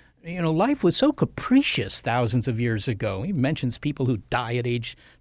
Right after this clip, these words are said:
twenty-five <laughs> or whatever, and then some bad guy who doesn't deserve it dies at eighty-five. And this,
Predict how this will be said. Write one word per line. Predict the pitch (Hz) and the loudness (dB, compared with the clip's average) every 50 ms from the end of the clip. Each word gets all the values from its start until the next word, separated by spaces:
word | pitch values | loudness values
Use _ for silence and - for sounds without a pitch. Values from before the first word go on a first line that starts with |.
| _ - | _ -8
twenty-five | - - 147 147 151 127 - - 147 139 151 113 - - | -4 0 2 4 4 2 2 4 4 4 4 2 0 0
<laughs> | - | 0
or | 170 151 | 0 0
whatever, | - - 214 190 180 175 - - - - | 0 0 -2 0 0 0 -2 -4 -4 0
and | 190 190 | 2 4
then | 190 185 156 - - | 4 4 2 2 0
some | - - 208 185 156 120 | -2 0 2 4 2 2
bad | - - 135 151 165 180 170 139 | 2 2 0 2 2 0 2 2
guy | 120 110 107 101 | 2 2 4 4
who | 127 | 2
doesn't | 123 113 180 196 - 165 135 | 4 4 4 2 2 2 4
deserve | 139 131 107 127 127 120 123 | 4 4 4 6 4 4 4
it | 160 175 170 156 151 | 4 0 -2 -2 2
dies | 180 180 185 196 185 - | 2 4 4 4 2 2
at | - - | 0 -2
eighty-five. | - 254 302 285 269 247 190 - - 131 110 113 127 147 - - - - - - - | 0 2 4 6 6 6 6 4 4 2 4 4 2 0 0 -4 -14 -20 -14 -6 -2
And | 175 185 180 - - | -2 -2 -2 -4 -10
this, | 175 175 170 160 160 202 202 196 - | -16 -16 -10 -2 2 2 2 2 0